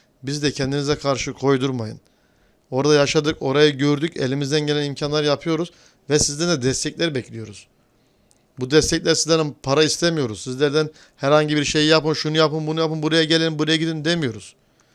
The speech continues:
Birlik ve beraberlik içinde olmamız gerektiğini söylüyoruz. Düşenin dostu olmaz diyoruz ya, biz kendi kendimize dost olalım diye söylüyoruz bunu. Video çekiyoruz, diyoruz ki, "Arkadaşlar,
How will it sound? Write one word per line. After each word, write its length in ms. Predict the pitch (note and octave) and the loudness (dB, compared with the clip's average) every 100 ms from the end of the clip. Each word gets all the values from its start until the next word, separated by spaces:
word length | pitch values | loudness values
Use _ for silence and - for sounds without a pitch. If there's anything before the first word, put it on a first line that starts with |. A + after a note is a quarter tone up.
| _ _ _ - | _ _ _ -8
Birlik 300 | B2+ C#3+ E3 | -6 -4 -2
ve 120 | E3 | 0
beraberlik 440 | C#3 D3 D3+ D#3+ E3 | 2 4 4 2 0
içinde 280 | C#3+ D3 D3 | -4 -2 0
olmamız 360 | C3+ C#3 D3 | 0 0 0
gerektiğini 380 | C#3 C3 A#2+ C#3 | 0 0 -2 -8
söylüyoruz. 540 | B2 A2+ G2 G#2+ - - _ _ _ _ _ A#2+ | -8 -10 -12 -18 -20 -20 _ _ _ _ _ -8
Düşenin 540 | C3 - D#3+ F3 D3 B2+ | -4 0 0 0 -6 0
dostu 360 | C#3 D3+ - E3 | 4 4 4 4
olmaz 360 | E3 F3 D#3 | 6 4 4
diyoruz 300 | E3 G3+ D#3 | 4 4 2
ya, 80 | A2 G2 _ _ _ _ | -4 -10 _ _ _ _
biz 280 | C#3 F3+ F3 | 0 2 2
kendi 360 | - D3+ D#3+ F3 | 2 2 2 0
kendimize 500 | F3 D#3+ D3+ C#3 G#2 | 0 0 0 -2 2
dost 240 | D3 D3+ | 2 2
olalım 320 | C3+ A#2 G#2+ | -2 -4 -8
diye 140 | G2+ G#2+ | -10 -12
söylüyoruz 580 | G#2+ - A2 G#2 G2+ F#2 | -12 -12 -12 -12 -16 -16
bunu. 140 | F#2 D2+ _ _ _ _ _ _ _ _ _ _ _ C#3 | -18 -20 _ _ _ _ _ _ _ _ _ _ _ -2
Video 280 | E3 F#3 | 2 4
çekiyoruz, 580 | G3 E3+ C#3 C#3+ C#3+ F3 | 4 2 0 0 0 0
diyoruz 180 | E3+ G3 | 0 0
ki, 80 | D#3 | 0
"Arkadaşlar, 440 | D#3+ E3 - B2 | 0 0 0 -4